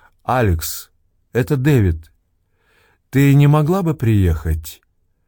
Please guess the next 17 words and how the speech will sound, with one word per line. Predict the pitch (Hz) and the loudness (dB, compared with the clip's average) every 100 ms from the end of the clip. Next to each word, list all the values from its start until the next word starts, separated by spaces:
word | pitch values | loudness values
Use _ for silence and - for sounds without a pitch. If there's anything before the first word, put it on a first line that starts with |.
| _ _ _ _ _ _ _ _ _ _ _ | _ _ _ _ _ _ _ _ _ _ _
Его | 104 120 127 143 139 127 - | -2 0 2 2 2 -2 -6
голос | 95 135 147 139 | -4 -2 0 -2
куда-то | - 123 123 117 120 | -4 -4 -2 -4 -6
пропал, | 135 135 - 87 71 64 - - _ _ - | -6 -8 -4 -2 -2 -6 -12 -20 _ _ -4
и | |
она | 113 131 139 | -2 0 0
услышала, | 113 151 151 135 123 | -2 -4 -4 -2 -2
как | 107 117 127 | 0 -2 0
он | 120 | 0
кричит | 92 113 87 147 156 | 0 0 0 -2 -2
кому-то, | - 135 139 131 139 127 | -2 0 0 0 -2 -2
чтобы | - 123 107 113 107 98 | -2 -2 0 2 2 0
Шейна | - - 131 143 135 | -4 -4 -2 0 0
убрали | 117 98 110 120 113 | 0 0 0 0 0
в | 107 | 0
общую | 92 - 110 | -2 -4 -2
комнату. | 113 95 92 85 92 85 | 0 0 0 0 0 0